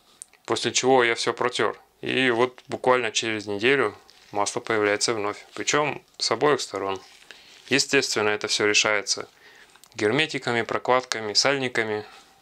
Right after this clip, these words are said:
Но штатно вот оно вот так. Также успешно масло просачивается из-под сальников, шкивов и всех валов, которые выходят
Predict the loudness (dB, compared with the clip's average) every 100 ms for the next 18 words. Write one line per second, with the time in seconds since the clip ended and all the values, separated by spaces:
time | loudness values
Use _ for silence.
0 | _ _ -4 2 2 0 -8 -2 0 0
1 | 0 -2 -4 -6 -6 -2 0 0 0 -2
2 | -4 -4 -20 _ _ _ _ _ _ _
3 | _ _ -16 -16 _ 2 4 4 2 2
4 | 2 2 2 0 -2 -20 -6 2 2 2
5 | 0 2 4 4 2 4 4 6 4 2
6 | 2 4 4 4 0 -2 -2 2 4 6
7 | 6 2 -12 -20 -20 -20 -20 -20 -20 -20
8 | -20 _ _ _ _ -2 2 4 4 4
9 | 6 4 6 8 8 8 4 -8 -6 4
10 | 4 6 2 2 4 4 4 -2